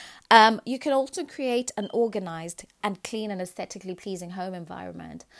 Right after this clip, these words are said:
I struggle with this because I work full time, and between me, myself working and taking care of my daughter and also taking care of myself,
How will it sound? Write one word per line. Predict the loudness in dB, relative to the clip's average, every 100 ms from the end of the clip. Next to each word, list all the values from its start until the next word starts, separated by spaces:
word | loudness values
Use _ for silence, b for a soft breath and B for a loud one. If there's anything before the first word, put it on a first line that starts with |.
| B B -2
I |
struggle | -2 -2 -6 -6 -6
with | -8 -10
this | -12 -8 -6
because | -6 -4
I | -4
work | -2 -4 -6
full | -4 -4
time, | -6 -8 -6 -6 -6
and | -8
between | -8 -8 -8 -4
me, | -4 -2 -4
myself | -4 -6 -6 -4 -4
working | -2 -2 -2 -4 -8 -8 -10
and | -12
taking | -10 -10 -12
care | -8 -8 -8
of | -8
my | -12
daughter | -8 -6 -6 -6 -6 -4
and | -4
also | -4 -8
taking | -8 -10 -10
care | -8 -6 -6
of | -8
myself, | -10 -4 -2 6 6 6 0 -10